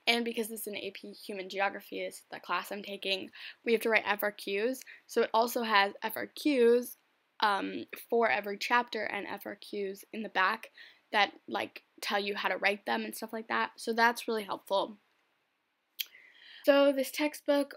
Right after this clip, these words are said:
also has, like, strategies for success in A P Human Geography, like, stuff about the A P exam, so it talks about how long it is, it's two hours and fifteen minutes, it's sit,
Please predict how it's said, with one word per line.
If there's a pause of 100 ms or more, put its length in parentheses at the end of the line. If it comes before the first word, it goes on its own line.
(140)
also
has, (560)
like,
strategies
for
success (140)
in
A
P
Human
Geography, (680)
like, (200)
stuff
about
the
A
P
exam,
so
it
talks
about
how
long
it
is,
it's
two
hours
and
fifteen
minutes, (420)
it's (220)
sit,